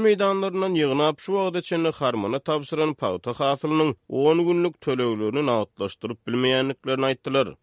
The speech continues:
Türkmenistanda paxtaçy kärenetçiler her on güniň dowamyny bir gezek harmana tapşyran paxtasy üçin töleg kabul edýär.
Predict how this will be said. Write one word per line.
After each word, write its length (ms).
Türkmenistanda 720
paxtaçy 540
kärenetçiler 680
her 200
on 260
güniň 280
dowamyny 600
bir 80
gezek 460
harmana 400
tapşyran 540
paxtasy 540
üçin 300
töleg 400
kabul 340
edýär. 360